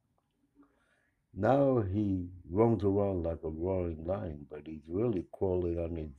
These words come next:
belly under rocks because he's a deceiver. Let us all realize that the word of God is the word of God. Satan was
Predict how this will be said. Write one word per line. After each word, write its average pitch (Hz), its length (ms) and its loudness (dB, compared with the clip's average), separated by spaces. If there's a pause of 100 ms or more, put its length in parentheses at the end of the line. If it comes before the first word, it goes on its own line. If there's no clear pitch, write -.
(120)
belly 92 400 -2
under 80 300 -6
rocks 87 480 -4 (880)
because 95 560 0
he's 92 260 -2
a 85 120 0
deceiver. 80 720 -6 (1600)
Let 104 300 6
us 131 180 4
all 120 200 6
realize 87 680 0 (200)
that 73 220 -4 (220)
the - 80 -4
word 95 260 4
of 85 140 0
God 90 420 0
is 73 280 -8 (460)
the 71 100 -4
word 80 280 -2
of 80 140 -6
God. 92 280 -4 (2250)
Satan 90 600 0 (580)
was 90 200 0